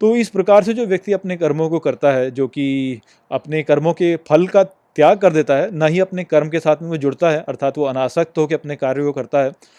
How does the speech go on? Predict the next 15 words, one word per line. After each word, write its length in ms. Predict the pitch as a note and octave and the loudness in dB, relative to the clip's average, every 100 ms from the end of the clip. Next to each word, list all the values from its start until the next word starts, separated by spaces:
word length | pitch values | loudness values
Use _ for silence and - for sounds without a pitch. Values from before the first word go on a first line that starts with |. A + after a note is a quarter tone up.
| _ _ A#2+ | _ _ 0
वो 440 | D3 E3 E3 D#3+ | 4 4 4 2
सदा 260 | D#3+ E3+ A3 | 4 6 6
तृप्त 280 | G3+ F#3 | 4 2
रहता 240 | F#3+ D#3+ D#3 | 2 4 2
है, 60 | |
जिस 220 | D#3 E3 D#3+ | 2 0 0
भी 100 | G#3+ | -4
स्थिति 260 | G3+ G3 | -2 -2
में 80 | F#3+ | -2
होता 180 | F#3 F3+ | 0 2
है 60 | |
वो 200 | F3 F3+ | 2 2
तृप्त 320 | F3 E3 D#3+ E3 | 0 -2 -2 0
रहता 260 | C#3+ C#3+ | 2 2
है, 100 | D3+ | -2